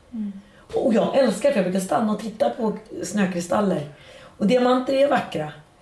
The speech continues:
Speaker 2: Men, eh, nej, jag köper inte det. Alltså, jag går hellre då och ger pengar till välgörenhet. För att jag har en sån här, att jag kan inte, jag är inte riktigt där än.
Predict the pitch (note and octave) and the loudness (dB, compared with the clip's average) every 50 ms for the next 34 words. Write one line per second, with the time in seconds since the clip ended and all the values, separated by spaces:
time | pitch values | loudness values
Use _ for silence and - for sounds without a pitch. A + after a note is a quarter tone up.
0 | - - _ - G3 A3+ A3+ A3+ A3+ A3 A3 - - F#3+ A#3 A3+ A3 A3 A3 A3+ | -20 -20 _ 0 2 4 4 4 6 4 4 4 4 4 4 4 4 4 4 4
1 | A#3 A3+ A#3 C4 C#4+ D4+ D4+ C#4+ - D#4 D#4+ - - - A3 G3 F3+ F3+ F3+ E3+ | 4 4 4 4 4 4 2 0 -2 -4 -4 -4 -2 0 0 0 2 2 2 2
2 | F3+ F#3 G#3 G#3 A3+ A#3+ C4+ C4+ C4 A3+ A3+ A3 G#3 G3+ G3+ G3 G3 F#3+ F#3 F#3 | 2 0 0 0 0 2 2 2 0 2 2 2 2 2 2 2 0 2 2 4
3 | F3+ F3+ F3+ F3+ F3+ - - - F3+ F3+ E3+ E3+ - - F3 E3+ E3+ E3+ E3+ - | 4 4 2 0 -2 -4 -8 -2 0 2 0 0 2 0 -2 0 -2 -6 -6 -6
4 | E3 E3 F3 F3 E3 E3 F3 F3 F3+ F#3 A3 G3 - - - - - - - - | -6 0 0 0 0 2 2 4 4 4 4 2 0 -2 -6 -12 -20 -20 -20 -20
5 | - - - - - - - F#3+ F3+ A#3 A#3 A#3 B3+ C#4+ D#4 C#4 C4 B3 A#3 G#3+ | -20 -20 -20 -20 -10 -4 -4 0 2 2 2 4 4 4 6 6 6 4 4 2
6 | G3 F#3 F#3 G3+ F#3+ F3+ E3+ E3 D#3 D#3 C#3+ - - - - _ _ _ _ - | 0 0 2 2 2 2 2 0 -2 -6 -8 -10 -16 -20 -20 _ _ _ _ -8
7 | F3+ F3+ G#3+ B3 B3 B3 - - C4+ C#4 C#4 B3+ A3 G#3 F#3 - - - - - | -6 0 0 0 0 0 -2 -2 0 0 2 2 2 2 2 2 0 0 0 2
8 | F3 G3+ A3 A3 G#3 - - - - G3 F#3 F#3+ G#3 G#3 - - - - F3 - | 2 2 2 2 -2 -4 -8 -4 -2 0 2 2 2 2 0 -2 -6 -10 -10 -10
9 | - - G3 G3+ F#3 F3 - - - G3 - - | -4 -2 -2 0 0 -2 -4 -6 -8 -8 -8 -10